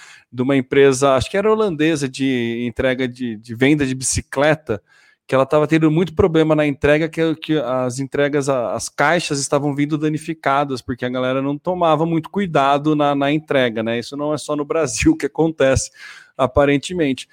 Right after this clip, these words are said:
E qual foi o, o aparato tecnológico que eles usaram pra minimizar essa questão de, de, de quebra de,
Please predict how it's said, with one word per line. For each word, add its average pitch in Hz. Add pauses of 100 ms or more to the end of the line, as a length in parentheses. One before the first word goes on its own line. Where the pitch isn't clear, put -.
(280)
E 143
qual 208
foi 185
o, 170
o 139
aparato 143
tecnológico 139
que -
eles 131
usaram 131
pra 139
minimizar 151 (380)
essa 123
questão 135
de, 127
de, 117
de 120
quebra 127
de, 123